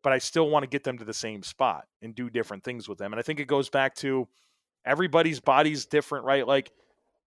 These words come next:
you have to be able to adapt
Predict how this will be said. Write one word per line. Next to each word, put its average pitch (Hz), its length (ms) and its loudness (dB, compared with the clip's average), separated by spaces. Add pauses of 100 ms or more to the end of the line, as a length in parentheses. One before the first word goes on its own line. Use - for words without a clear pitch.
(320)
you 147 160 -4
have 185 240 6
to 160 80 0
be 160 160 2
able 151 200 4
to 139 440 -4
adapt 143 720 4